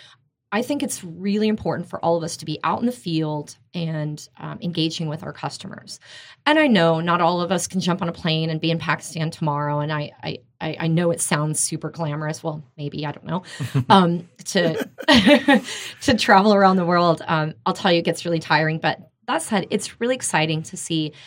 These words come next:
Speaker 1: how are young people learning about technology. Um,
Speaker 2: Mm-hmm.
Speaker 1: I also work with a lot of female entrepreneurs who are learning,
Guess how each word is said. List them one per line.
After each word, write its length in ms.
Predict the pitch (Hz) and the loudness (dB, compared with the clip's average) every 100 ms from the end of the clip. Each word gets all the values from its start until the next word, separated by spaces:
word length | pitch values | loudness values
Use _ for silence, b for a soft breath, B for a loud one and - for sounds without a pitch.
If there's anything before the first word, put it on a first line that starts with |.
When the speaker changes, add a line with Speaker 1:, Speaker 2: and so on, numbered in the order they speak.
| B B | B B
Speaker 1:
how 180 | - 262 | -6 -4
are 80 | 254 | -2
young 300 | 208 180 185 | 0 0 0
people 320 | 202 202 170 | -4 -4 -4
learning 400 | 151 160 165 - | -2 -4 -6 -8
about 240 | - - | -8 -8
technology. 880 | - 190 - 160 156 160 - 160 165 - | -10 -12 -8 -6 -6 -8 -6 -4 -4 -4
Um, 120 | 165 | -6
Speaker 2:
Mm-hmm. 100 | 101 104 - _ | -4 -8 -14 _
Speaker 1:
I 100 | 180 | -4
also 300 | - 196 196 | 0 0 0
work 220 | 190 170 185 | -4 -4 -6
with 120 | 180 | -8
a 40 | |
lot 180 | 165 156 | -4 -4
of 80 | 156 | -4
female 440 | - 185 180 170 | -4 -4 -2 -2
entrepreneurs 760 | - 165 - - 156 151 151 - | -4 -8 -8 -6 -4 -2 -4 -6
who 260 | - 151 147 | -6 -4 -4
are 260 | 151 151 151 | -6 -6 -6
learning, 480 | 170 185 185 165 | -4 0 -2 -2